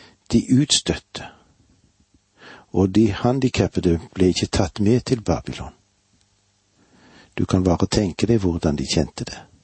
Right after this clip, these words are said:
Det var fryktelig å bli ført til Babylon i fangenskap og bli slave.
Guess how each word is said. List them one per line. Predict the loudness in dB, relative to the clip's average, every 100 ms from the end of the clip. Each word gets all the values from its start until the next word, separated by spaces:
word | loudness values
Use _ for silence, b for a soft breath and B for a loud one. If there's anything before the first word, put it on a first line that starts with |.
| _ _ _ _ _ _ _ _ _ _ _ _ _ B B B B B -2
Det | 0
var | 0 2
fryktelig | 0 -2 0 2 4
å |
bli | 2
ført | 0 0 0 -2
til | -4 -2
Babylon | 2 2 2 0 0
i | 0
fangenskap | 0 0 0 0 0 0 0
og | -4
bli | -2 0 0
slave. | 0 -2 -2 -6 -12